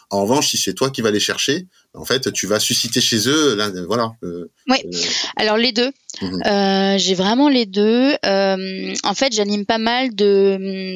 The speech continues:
Speaker 2: d'ateliers, de webinaires. Effectivement, c'est un peu la prise de conscience.
Speaker 1: Mhm.
Speaker 2: Euh, en gros, euh, pour donner un exemple très concret, je vais dire, bah voilà, euh,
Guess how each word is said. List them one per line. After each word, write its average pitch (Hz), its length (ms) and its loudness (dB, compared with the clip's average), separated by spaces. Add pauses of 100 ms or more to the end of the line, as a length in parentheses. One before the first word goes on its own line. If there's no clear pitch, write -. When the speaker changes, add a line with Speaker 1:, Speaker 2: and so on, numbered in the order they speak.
Speaker 2:
d'ateliers, 208 640 2
de 202 60 -4
webinaires. 208 460 0
Effectivement, 233 440 0
c'est 226 100 0
un 196 80 0
peu 240 140 -6
la 214 160 2
prise 233 280 -2
de 226 80 2
conscience. 214 540 -2 (280)
Speaker 1:
Mhm. 196 80 -4 (380)
Speaker 2:
Euh, 185 400 2
en 202 140 2
gros, 220 520 4
euh, 185 520 2 (340)
pour 190 120 0
donner 190 180 0
un 190 120 2
exemple 196 320 -2
très 196 200 0
concret, 226 500 0
je 247 60 0
vais 202 80 0
dire, 196 160 2
bah 190 120 2
voilà, 214 640 2
euh, - 20 0